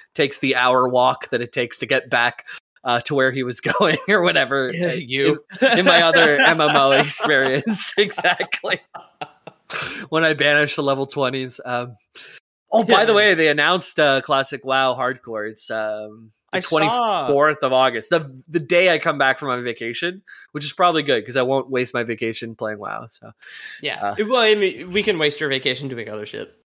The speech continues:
Speaker 1: Exactly. Exactly. Yeah. Uh, Saradomin was one of the most active gods of these God Wars, uh, 'cause the God Wars kicked off basically around now. Zamorak's back. We have Armadil. We have,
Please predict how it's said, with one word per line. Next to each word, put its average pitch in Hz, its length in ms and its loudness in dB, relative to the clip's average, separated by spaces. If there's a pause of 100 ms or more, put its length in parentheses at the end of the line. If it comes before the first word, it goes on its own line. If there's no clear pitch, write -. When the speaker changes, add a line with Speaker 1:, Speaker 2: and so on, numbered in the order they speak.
(120)
Speaker 1:
Exactly. 131 480 0 (120)
Exactly. 110 520 -8 (680)
Yeah. 135 220 0 (640)
Uh, 143 160 4
Saradomin 180 760 2
was 147 320 2
one 143 180 0
of 143 40 -2
the 139 60 -2
most 139 440 -4
active 135 360 -2
gods 131 360 2
of 123 400 -4
these 120 240 -12
God 123 260 -2
Wars, 160 400 -4 (500)
uh, 110 200 -12
'cause 139 180 -4
the 139 80 -12
God 156 200 4
Wars 151 200 2
kicked 151 240 -6
off 131 300 0
basically 127 260 -6
around 120 240 -2
now. 147 280 2
Zamorak's 120 520 -4
back. 160 380 2
We 147 100 -2
have 127 140 0
Armadil. 147 720 2
We 127 140 -8
have, 117 500 -4